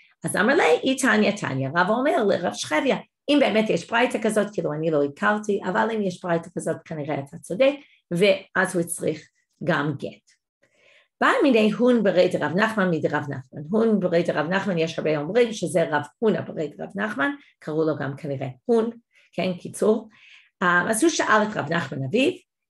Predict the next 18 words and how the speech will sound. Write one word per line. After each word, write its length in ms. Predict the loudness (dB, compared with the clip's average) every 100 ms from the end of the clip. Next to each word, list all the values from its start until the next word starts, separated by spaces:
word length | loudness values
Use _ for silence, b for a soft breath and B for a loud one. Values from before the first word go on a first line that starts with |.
| -10
"צרתה 760 | -4 0 2 2 0 2 2 4
מהו?" 320 | 2 -2 -8 _ _ _ _ _ _ _
דיברנו 580 | -16 -6 0 2 2 0
מקודם, 380 | -2 -4 -4 -8 -14
שהיא 300 | -14 -4 0
יכולה, 580 | 0 2 2 4 4 2 -2 -10
מה 60 |
שנקרא, 420 | -6 -8 -4 -2
"שביה 460 | -2 -2 0 2 2
לנפשך 420 | 2 0 -2 -4
חתיכא 420 | -6 -6 -6 -10
דאיסורא". 420 | -10 -10 -12 -16 -20 b b b b
היא 160 | 0 4
טוענת, 360 | 4 4 2 -2 _ _ _ _
"לא 160 | 2 4
נבהלתי", 480 | 2 0 -6 -12 -20 _ _ _ _ _ _
שזה 380 | 0 4 6 6
אומר, 320 | 4 0